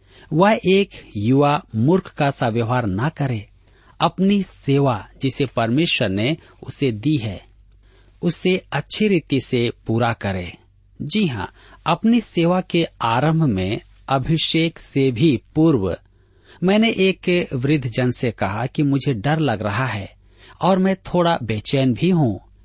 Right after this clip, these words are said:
क्योंकि कलीसिया में वचन बांटना, सुनने के लिए वृद्ध जन भी होंगे।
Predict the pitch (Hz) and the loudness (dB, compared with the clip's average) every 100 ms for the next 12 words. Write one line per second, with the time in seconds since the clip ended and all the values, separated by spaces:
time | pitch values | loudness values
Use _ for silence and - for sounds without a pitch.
0 | - 120 107 - 165 185 - - - 131 | -6 -2 -2 -2 -2 -4 -14 -16 -6 -2
1 | 170 - 170 156 156 156 170 - _ _ | -2 0 0 2 2 0 -2 -12 _ _
2 | 101 107 135 156 170 160 110 104 113 - | -14 -4 -2 0 0 0 0 -2 -4 -2
3 | 95 92 135 - _ _ _ _ _ _ | -2 -2 -4 -10 _ _ _ _ _ _
4 | - - 185 208 208 170 127 123 123 - | -8 0 2 2 2 0 2 2 0 -4
5 | 107 104 156 131 107 147 151 - 127 - | -8 -2 0 0 -2 0 0 -2 -4 -4
6 | 98 101 98 - | -6 -6 -10 -14